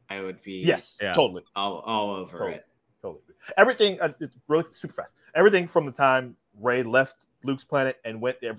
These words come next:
Speaker 2: it's bonkers from there. I, I think the movie was
Speaker 3: <laughs>
Speaker 2: incredible. But
Speaker 1: Yeah.
Speaker 2: anyway, but, uh, uh, gosh, where was, okay, okay,
Speaker 3: Quick,
Speaker 2: Doctor
Speaker 3: quick,
Speaker 2: Strange.
Speaker 3: quick reaction.
Speaker 2: Yeah,
Speaker 3: Quick
Speaker 2: uh, I
Speaker 3: reaction.
Speaker 2: enjoyed it. I enjoyed it. I was actually probably watching it around the same time as you guys.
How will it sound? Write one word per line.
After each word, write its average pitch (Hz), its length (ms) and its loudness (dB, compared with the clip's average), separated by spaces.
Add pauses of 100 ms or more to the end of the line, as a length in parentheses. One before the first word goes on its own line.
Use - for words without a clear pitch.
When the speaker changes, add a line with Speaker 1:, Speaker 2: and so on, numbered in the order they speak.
Speaker 2:
it's - 220 -8 (400)
bonkers 131 320 4
from 92 100 -20
there. 87 180 -8
I, 101 40 -2
I 104 180 -8
think - 20 -16
the 107 140 -10
movie 107 80 -8
was 92 80 -10
Speaker 3:
<laughs> 165 60 0
Speaker 2:
incredible. 123 360 -6 (360)
But 120 120 2
Speaker 1:
Yeah. 85 80 -6
Speaker 2:
anyway, 117 180 -8 (460)
but, 139 160 6
uh, 117 260 8 (1500)
uh, 80 360 -18 (400)
gosh, - 180 -4
where 113 100 -6
was, 95 140 -10
okay, 131 120 -2
okay, - 140 -12
Speaker 3:
Quick, 202 240 4
Speaker 2:
Doctor 147 120 4
Speaker 3:
quick, 214 160 8
Speaker 2:
Strange. - 160 -14
Speaker 3:
quick 208 240 2
reaction. 131 640 0
Speaker 2:
Yeah, 143 220 8
Speaker 3:
Quick - 140 6
Speaker 2:
uh, 170 40 12
I 165 140 10
Speaker 3:
reaction. 202 220 8
Speaker 2:
enjoyed 214 240 2
it. - 120 -6 (340)
I 180 120 0
enjoyed 175 240 2
it. - 140 -6
I 175 100 6
was 233 80 4
actually 277 240 -2
probably 233 360 -8
watching 147 440 0
it 120 220 -10
around 123 440 -6
the 131 60 -10
same 117 280 -12
time 101 320 -12
as - 100 -20
you - 80 -20
guys. - 120 -20